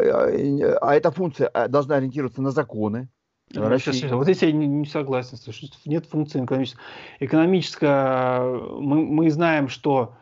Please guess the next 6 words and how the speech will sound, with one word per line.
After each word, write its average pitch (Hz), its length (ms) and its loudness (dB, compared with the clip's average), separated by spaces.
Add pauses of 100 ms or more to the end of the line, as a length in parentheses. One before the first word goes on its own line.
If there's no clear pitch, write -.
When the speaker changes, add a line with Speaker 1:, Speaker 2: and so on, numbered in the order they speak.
(360)
Speaker 2:
а, 120 580 0 (720)
собственно, - 520 -2 (400)
у 139 80 2
нас 196 160 4
Speaker 1:
Повторяю, 185 260 4
Speaker 2:
пере- 190 220 4